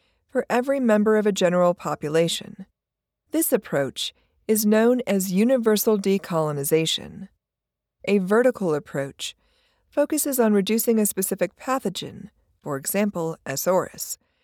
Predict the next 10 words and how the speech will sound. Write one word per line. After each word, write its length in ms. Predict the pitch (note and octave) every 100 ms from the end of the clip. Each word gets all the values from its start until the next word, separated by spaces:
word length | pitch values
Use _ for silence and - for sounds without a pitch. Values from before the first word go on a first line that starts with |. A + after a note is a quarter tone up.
| _ -
using 300 | F#3+ E3+ E3
targeted 440 | E3 D3+ D#3 D#3
interventions 920 | D3+ D3 D#3 C#3+ F3 - A3+ A#3 - _ _
such 260 | - A3
as 100 | C#4
screening, 540 | - - F#3+ F#3+ G#3 F#3
nasal 360 | E3 E3+ G3
and 160 | G3+ G3+
skin 300 | - E3+ E3
decolonization, 1000 | E3 - D3+ D3+ C#3+ G3 G#3+ - D#3